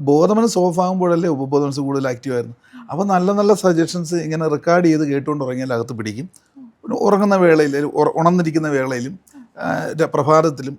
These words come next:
ആദ്യം കേൾക്കുന്നത് ഉള്ളിൽ പിടിക്കും. ആ, ഈ ഒരു ടെക്നിക്കാണ് പലപ്പോഴും നമ്മൾ ആവശ്യമുള്ളതിനെ റെക്കോർഡ് ചെയ്ത് വെച്ച് ഈ രണ്ട് വേളയിൽ കൊടുത്തു കഴിഞ്ഞാൽ ഏറ്റവും ബെസ്റ്റാണ്. ഇനി അതല്ല നമ്മൾ ഉണർന്നിരിക്കുന്ന വേളയിലും നമ്മുടെ ആഗ്രഹങ്ങളെ,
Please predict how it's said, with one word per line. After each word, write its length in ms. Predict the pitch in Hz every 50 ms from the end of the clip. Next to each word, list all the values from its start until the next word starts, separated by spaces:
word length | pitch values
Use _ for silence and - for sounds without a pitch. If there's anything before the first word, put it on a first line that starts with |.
| -
ആദ്യം 500 | 131 131 147 160 151 143 165 185 185 160
കേൾക്കുന്നത് 600 | 143 143 143 139 135 123 - 147 143 135 135 139 127 123
ഉള്ളിൽ 180 | 123 117 113 107
പിടിക്കും. 360 | 85 - 90 85 - _ _ _ _ _ _ _ _ _ _ _ _ _ _ -
ആ, 140 | - 151 143 160
ഈ 140 | 180 196 226
ഒരു 120 | 220 208
ടെക്നിക്കാണ് 580 | 190 165 180 147 151 175 175 156 165 160 160 151
പലപ്പോഴും 460 | 139 143 131 135 123 135 143 139 135
നമ്മൾ 180 | 131 127 127 135
ആവശ്യമുള്ളതിനെ 680 | 127 135 147 165 175 - 202 185 165 151 151 151 147 147
റെക്കോർഡ് 360 | 135 135 120 - 156 160 165 165
ചെയ്ത് 180 | 147 135 135
വെച്ച് 260 | 127 123 117 - 160 185 - _ _ _ _ _ _ _ _ _ -
ഈ 100 | 165 190
രണ്ട് 280 | 175 156 156 175 185
വേളയിൽ 360 | 208 185 165 147 143 147 143
കൊടുത്തു 280 | 135 135 127 123 120 139
കഴിഞ്ഞാൽ 320 | 127 120 117 127 135 127
ഏറ്റവും 420 | 110 113 117 - - 131 131 135 - _ _ _ -
ബെസ്റ്റാണ്. 420 | 113 107 95 - - 95 82 73 - _ _ _ _ _ _ _ - - _ _ -
ഇനി 180 | 127 135 151 160 147 -
അതല്ല 460 | 117 123 123 139 131 123 127 147 175 180 165 180 - - _ -
നമ്മൾ 160 | 165 170 175 170 156 165
ഉണർന്നിരിക്കുന്ന 520 | 160 170 185 185 185 165 165 165 175 170
വേളയിലും 520 | 165 156 151 147 147 147 147 143 147 147 - -
നമ്മുടെ 200 | 139 147 143 139
ആഗ്രഹങ്ങളെ, 720 | 135 135 139 147 139 143 143 139 139 131 131 131 -